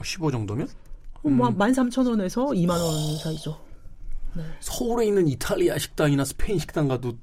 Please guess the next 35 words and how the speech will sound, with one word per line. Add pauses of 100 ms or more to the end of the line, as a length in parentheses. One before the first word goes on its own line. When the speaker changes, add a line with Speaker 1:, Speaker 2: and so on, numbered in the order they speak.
(200)
Speaker 1:
몇만
원을
내야
되는데.
Speaker 2:
그쵸. (540)
Speaker 1:
어.
Speaker 2:
그리고
스페인이
또
그 (360)
뭐
파인다이닝급도
굉장히
좋지만은
서민들이
가는
그
타파스
바라고
있거든요.
Speaker 1:
네. (140)
Speaker 2:
그래서
거기서 (100)
서서
그냥
마셔요. (500)
그러니까
의자나
이런
쓸데없는
인테리어에
돈
하나도
안
쓰고